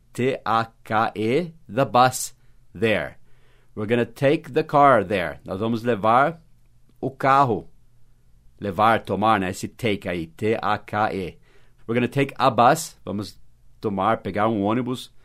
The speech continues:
Levar um ônibus, a gente fala, né? Take a bus. Ou levar o carro. Take the car there. Ou take a train. Nós vamos levar um trem. Take a train.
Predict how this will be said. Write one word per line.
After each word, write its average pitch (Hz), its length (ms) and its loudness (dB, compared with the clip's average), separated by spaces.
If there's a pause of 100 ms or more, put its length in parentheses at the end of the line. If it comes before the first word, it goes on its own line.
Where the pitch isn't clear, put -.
(140)
Levar 107 380 2
um 101 140 0
ônibus, 104 360 0
a 92 40 -6
gente 95 180 -6
fala, 107 320 -2
né? 113 160 -4 (260)
Take 110 280 -4
a 113 40 -2
bus. 110 400 0 (360)
Ou 113 180 0
levar 120 560 2
o 170 160 4
carro. 110 580 2
Take 135 280 -2
the 117 240 -2
car 131 500 2 (420)
there. 98 460 2 (460)
Ou 104 120 -4
take 135 320 0
a 170 40 0
train. 160 500 0 (720)
Nós 87 120 -12
vamos 113 320 -8 (280)
levar 113 400 2
um 143 120 -2
trem. 120 480 0 (380)
Take 113 300 -4
a - 20 0
train. 120 460 -2